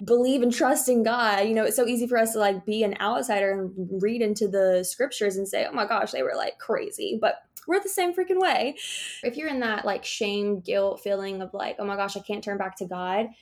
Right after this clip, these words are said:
all throughout Psalm one oh seven is about people who were at one time, like, on fire for God or following God, and then they fell back into their old ways. They fell back into ways of the world.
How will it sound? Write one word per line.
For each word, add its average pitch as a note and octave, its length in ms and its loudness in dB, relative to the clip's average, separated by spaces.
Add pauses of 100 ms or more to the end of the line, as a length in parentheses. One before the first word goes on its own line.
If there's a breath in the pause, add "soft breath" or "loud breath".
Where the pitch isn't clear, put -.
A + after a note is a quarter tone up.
(260 loud breath)
all A#3 220 6
throughout B3+ 340 0
Psalm G#3 320 0
one G#3 140 0
oh G3 100 -2
seven G3+ 680 -4
is B3 140 6
about C4 280 4
people C4+ 500 2
who C4+ 260 2
were B3+ 400 4
at A#3+ 240 0
one A3 300 0
time, C4+ 580 -2
like, G3+ 240 -6
on B3+ 220 0
fire B3 240 0
for A#3 100 -2
God A3+ 320 4
or F#3+ 80 2
following B3 640 2
God, A3+ 560 2
and G#3 680 0
then A3+ 180 4
they A3 160 4
fell A3+ 540 2
back A3 420 -2
into A3 320 0
their G#3 240 0
old A3+ 220 4
ways. G#3 260 2
They G3+ 140 2
fell G3+ 220 0
back G#3+ 480 -2
into A3 240 0
ways G3+ 300 2
of B3 100 4
the A3+ 100 0
world. G3 460 4